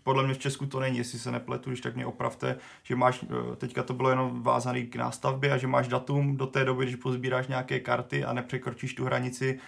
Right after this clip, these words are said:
tak po tom datu se ti to vlastně nuluje a pokračuje s čistým štítem.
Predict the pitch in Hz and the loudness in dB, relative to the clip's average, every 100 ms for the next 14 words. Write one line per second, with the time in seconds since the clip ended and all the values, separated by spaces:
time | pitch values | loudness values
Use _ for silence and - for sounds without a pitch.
0 | - - 120 - 123 135 123 123 123 120 | -18 -6 -6 -2 -2 0 0 0 -2 -8
1 | 120 117 117 123 - 127 120 120 117 - | -8 -6 -2 -2 -4 -4 -2 -4 -6 -8
2 | 127 127 123 117 110 - 120 120 120 123 | -4 0 2 0 -2 -6 -6 -6 -4 -6
3 | - 131 - 127 127 131 123 117 110 | -4 -6 -4 -4 -4 -6 -4 -4 -6